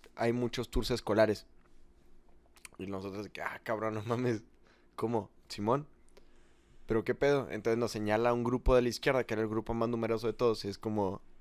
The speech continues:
a los que más traen aquí es a los alemanes, a los morritos alemanes, se los traen de excursión a ver este pedo, cabrón.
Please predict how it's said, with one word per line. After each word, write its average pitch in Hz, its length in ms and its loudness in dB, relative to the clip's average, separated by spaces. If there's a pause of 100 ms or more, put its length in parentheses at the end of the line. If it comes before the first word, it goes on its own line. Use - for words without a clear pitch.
(580)
a 107 100 0
los 107 160 0
que 107 100 -2
más 104 220 0
traen 123 200 2
aquí 120 180 2
es 117 100 0
a 107 40 0
los 98 120 0
alemanes, 117 540 -4
a 104 80 -4
los 98 180 0
morritos 107 440 2
alemanes, 135 640 2 (280)
se - 120 -6
los 104 140 0
traen 113 220 0
de 160 80 0
excursión 117 680 -2 (1000)
a 104 100 4
ver 107 160 2
este 113 220 0
pedo, 101 340 0
cabrón. - 340 -8